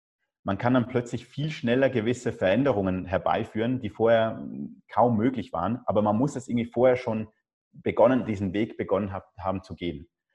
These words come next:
Und ich sage mal, die Unternehmen, die, die, die erfolgreich aus dieser Krise kommen, innovativ, das sind Unternehmen, die eben vorher schon viel getan haben.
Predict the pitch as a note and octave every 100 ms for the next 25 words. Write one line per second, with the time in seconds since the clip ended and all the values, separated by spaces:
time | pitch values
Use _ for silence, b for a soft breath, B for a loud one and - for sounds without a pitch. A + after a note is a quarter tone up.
0 | _ _ _ _ _ - F#2+ G2+ - A2
1 | B2 A#2+ A2 A#2 D3 D3 A#2 B2+ C3 B2+
2 | G#2+ G#2 - G#2+ F2 - G#2 G2 A#2 B2
3 | A2+ G#2 F#2 F#2+ F#2 - D3 B2 F2+ F#2
4 | F2+ A#2+ G#2 - - A2+ - G2 G2+ F#2+
5 | F2+ G2+ A#2 A2+ G2+ G2 _ G2 G2+ -
6 | G2 G2+ G2 G2 F#2+ F#2 _ _ _ _
7 | G2+ F#2+ - G2 C3 B2+ C#3+